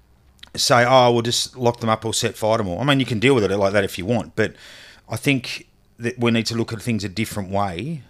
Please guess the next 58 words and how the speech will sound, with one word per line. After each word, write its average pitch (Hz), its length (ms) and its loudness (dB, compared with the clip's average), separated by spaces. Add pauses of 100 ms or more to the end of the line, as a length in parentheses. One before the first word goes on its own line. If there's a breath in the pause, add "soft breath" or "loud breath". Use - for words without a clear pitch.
(180)
Otherwise, 104 520 0
you 98 40 -10
keep 98 220 -8
getting 98 220 -6
the 92 80 -8
same 92 260 -6
result. 87 500 -8
One 147 140 0
thing 160 100 -2
I 143 60 2
think 127 180 -4
is 113 220 -4
wonderful, 117 380 -2
though, 104 180 -2
is 101 100 -4
that 95 140 -12
people 104 260 -6
are 95 80 -2
exposing 120 600 -2
it 110 80 -6
now 165 280 -4 (420 loud breath)
and 98 140 -4
talking 123 360 0
about 131 320 2
it 170 180 -6
and 98 160 -6
saying 117 300 0
when 117 80 -4
these 113 200 -4
things 113 180 -8
happen. 127 320 -6
But 110 200 -4 (460 loud breath)
as 127 180 4
a 120 40 -2
society, 113 500 2
we 101 100 -4
need 101 160 -4
to - 80 -8
look 98 140 -6
at 98 80 -4
a - 20 -4
different 95 320 -8
way 95 80 -2
of 90 80 -12
doing 95 220 -4
it. - 100 -14
So 120 100 -6
that's 156 200 4
probably, 120 420 -2 (640 soft breath)
that's 165 200 2
the 156 60 -2
hardest 123 560 0
one. 117 460 -8
That's 110 180 -2
probably 117 220 -2
the 104 100 -2
most, 104 460 -2
um, 98 500 -6